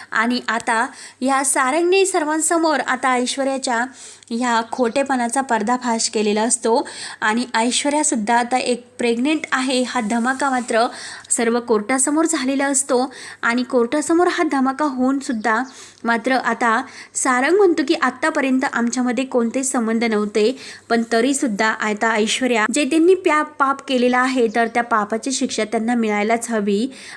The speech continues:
आणि आता मात्र ऐश्वर्या सारंगला अगदी विनवण्या करत असते की, "आपल्यामध्ये काय नातं आहे तुम्ही सांगितलं,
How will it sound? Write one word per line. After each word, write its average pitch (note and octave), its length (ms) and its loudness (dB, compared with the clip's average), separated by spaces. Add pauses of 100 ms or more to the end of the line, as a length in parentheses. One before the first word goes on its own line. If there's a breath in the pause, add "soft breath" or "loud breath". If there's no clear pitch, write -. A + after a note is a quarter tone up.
आणि A#3 320 0
आता A3 280 0
मात्र A#3+ 460 0 (100)
ऐश्वर्या D#4 420 0
सारंगला C#4 460 -4
अगदी B3+ 300 -6
विनवण्या A#3+ 380 -2
करत A3+ 320 -2
असते A3+ 240 0
की, A3+ 220 -2
"आपल्यामध्ये A#3+ 560 0
काय B3+ 280 -2
नातं C#4+ 300 0
आहे C4+ 260 0
तुम्ही C4 240 0
सांगितलं, A3+ 580 -2